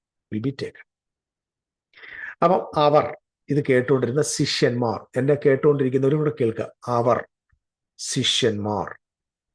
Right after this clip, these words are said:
അവനോട്, യേശുവിനോട്, "കർത്താവേ, എവിടെ?" എന്ന് ചോദിച്ചതിന്. അപ്പൊ എന്ത്, എന്തോ എവിടെ എന്ന് ചോദിക്കും. ഇവിടെ എവിടെ എന്ന ചോദ്യത്തിന്റെ അർത്ഥം എന്താ?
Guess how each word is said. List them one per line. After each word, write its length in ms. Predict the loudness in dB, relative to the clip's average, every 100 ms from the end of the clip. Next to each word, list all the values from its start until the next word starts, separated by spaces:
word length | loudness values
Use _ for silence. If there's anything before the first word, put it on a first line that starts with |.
| _ _ -20 -20 _ -4
അവനോട്, 800 | 0 0 0 -2 -4 -6 -4 -2
യേശുവിനോട്, 760 | -2 -6 -8 -10 -12 _ -4
"കർത്താവേ, 1200 | -4 -6 _ 2 2 2 2 2 2 0 0 2 0 -4 _ _ _ _ _ _ _ _ -20 _ _
എവിടെ?" 920 | 4 6 6 6 8 10 10 8 6 2 2
എന്ന് 420 | 2 0 0 -2 -6
ചോദിച്ചതിന്. 840 | -6 -6 -6 -10 -14 -16 -16 -16 -18 _ _ _ _ _ _ _ -8
അപ്പൊ 140 | -4
എന്ത്, 140 | -2 0
എന്തോ 420 | -2 0 4 4
എവിടെ 360 | 6 4 4 2
എന്ന് 160 | 4
ചോദിക്കും. 280 | 2 2 -2 -14 -8 0
ഇവിടെ 180 | 4 6
എവിടെ 460 | 6 6 6 6
എന്ന 300 | 6 6 4
ചോദ്യത്തിന്റെ 760 | 0 0 2 2 0 -2 -2 -4
അർത്ഥം 280 | -10 -12 -14
എന്താ? 200 | -16